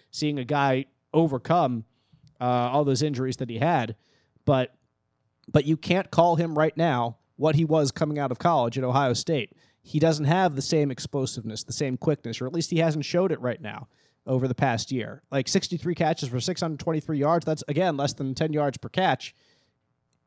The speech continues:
Not th-, saying that, uh, that he was helped out all that much by a quarterback play in Indianapolis this year. But once again, i-, i-, that's, y-, y-, you don't wanna pay big money, uh, for a guy who has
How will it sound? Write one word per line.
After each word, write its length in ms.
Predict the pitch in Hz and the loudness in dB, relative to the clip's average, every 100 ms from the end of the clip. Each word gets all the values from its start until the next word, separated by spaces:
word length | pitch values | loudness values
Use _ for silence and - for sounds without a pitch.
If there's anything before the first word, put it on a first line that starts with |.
| - | 2
Not 260 | 160 226 | 4 4
th-, 100 | 180 - | -2 -8
saying 320 | - 214 208 | -2 0 0
that, 260 | 196 - | -4 2
uh, 280 | 165 170 170 147 | 4 6 4 2
that 160 | 175 151 | 0 2
he 80 | |
was 140 | 185 185 | 0 2
helped 220 | 196 - | 0 2
out 200 | 220 214 | 0 4
all 100 | 165 | 4
that 160 | 160 156 | 4 2
much 240 | 160 - | 0 0
by 200 | 175 156 | 0 2
a 60 | 151 | 2
quarterback 460 | 180 160 151 143 | 0 0 0 -2
play 220 | - 151 156 | -2 -2 0
in 100 | 156 | -2
Indianapolis 600 | 151 147 143 139 135 - | -4 -2 -4 -2 -6 -4
this 240 | 135 - | -6 -2
year. 240 | 131 127 _ _ _ _ _ | -4 -4 _ _ _ _ _
But 260 | 143 139 - 160 | 2 2 2 -2
once 220 | 170 147 | -2 0
again, 400 | 160 165 127 123 _ - | 2 2 2 -4 _ -4
i-, 40 | 160 | -2
i-, 180 | 143 151 | 0 2
that's, 320 | 156 - - | 0 -2 -10
y-, 120 | 170 - | -12 -10
y-, 120 | 165 | -8
you 140 | 165 160 | -2 2
don't 160 | 190 | 2
wanna 160 | 175 170 | 2 0
pay 240 | 170 160 | 0 0
big 200 | 143 165 | 0 -2
money, 380 | 156 165 135 120 _ _ _ _ - | 0 0 -2 -4 _ _ _ _ -4
uh, 540 | 131 127 127 123 123 | 0 2 2 2 0
for 720 | 120 - 156 139 135 131 127 _ - | -2 -2 0 2 2 2 -2 _ -8
a 80 | 131 | -2
guy 220 | 151 156 | 2 4
who 80 | 135 | 4
has 260 | 165 190 | 2 0